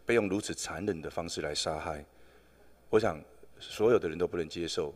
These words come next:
可以说是人神共愤。呃，本席自己本身也是三个小孩子的父亲，所以当看到这个相关新闻的时候，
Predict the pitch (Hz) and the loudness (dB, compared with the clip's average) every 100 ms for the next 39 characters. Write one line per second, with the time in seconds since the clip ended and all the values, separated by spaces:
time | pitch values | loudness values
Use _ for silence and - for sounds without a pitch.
0 | - 95 90 90 85 80 80 80 78 87 | -4 -2 -2 -6 -4 -6 -6 -10 -8 -8
1 | 73 78 71 - - - - - - _ | -6 -8 -10 -16 -20 -20 -20 -20 -20 _
2 | _ _ - - 101 98 95 - 113 147 | _ _ -20 -2 2 4 4 2 -6 -6
3 | 104 - 73 95 92 78 90 - 101 101 | -6 -6 -4 -2 -2 -4 -4 -4 -4 -4
4 | 85 78 76 76 80 76 73 73 - 90 | -6 -6 -8 -8 -8 -6 -6 -6 -8 -8
5 | - 82 78 - - - - - 120 110 | -8 -10 -12 -18 -20 -20 -20 0 4 4
6 | 117 117 113 110 104 - 98 98 98 - | 2 0 0 0 -2 -6 -2 -2 -2 -6
7 | 110 92 90 87 80 82 | -6 -6 -8 -8 -4 -4